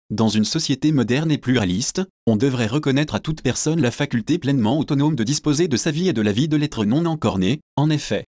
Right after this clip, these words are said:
le choix entre les différentes opinions morales n'appartiendrait pas à la loi et celle-ci pourrait encore moins prétendre imposer l'un de ses choix au détriment des autres soixante-neuf. En tout cas, dans la culture démocratique de notre temps,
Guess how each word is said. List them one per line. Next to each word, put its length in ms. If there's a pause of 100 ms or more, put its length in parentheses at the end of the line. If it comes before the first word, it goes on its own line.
(100)
le 140
choix 240
entre 180
les 100
différentes 560
opinions 320
morales 340
n'appartiendrait 640
pas 200
à 40
la 80
loi 180
et 40
celle-ci 400
pourrait 260
encore 340
moins 140
prétendre 440
imposer 340
l'un 140
de 120
ses 180
choix 240
au 80
détriment 420
des 180
autres 200
soixante-neuf. 760 (160)
En 80
tout 140
cas, 280 (200)
dans 120
la 120
culture 420
démocratique 540
de 80
notre 240
temps, 260